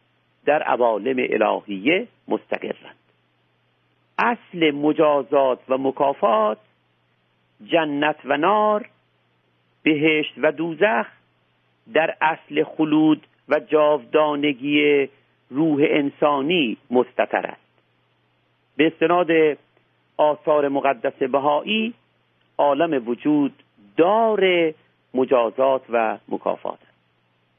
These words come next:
اگر سنگی به دریای وجود افکنیم، امواج تا جاودانه می‌رود، ولکن ما از مشاهده محروم.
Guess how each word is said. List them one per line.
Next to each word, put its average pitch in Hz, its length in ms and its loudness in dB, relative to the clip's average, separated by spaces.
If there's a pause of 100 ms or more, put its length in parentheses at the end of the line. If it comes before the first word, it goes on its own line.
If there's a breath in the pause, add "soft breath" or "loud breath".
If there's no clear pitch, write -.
(880)
اگر 143 380 0 (800)
سنگی 160 580 -2 (540)
به 135 120 0
دریای 147 500 2
وجود 135 500 -4
افکنیم، 185 880 -2 (960)
امواج 151 600 0 (160)
تا 131 400 0 (180)
جاودانه 131 920 0
می‌رود، 139 540 -2 (640)
ولکن 151 360 0
ما 151 440 0
از 127 160 -2
مشاهده 101 580 -2
محروم. - 400 -8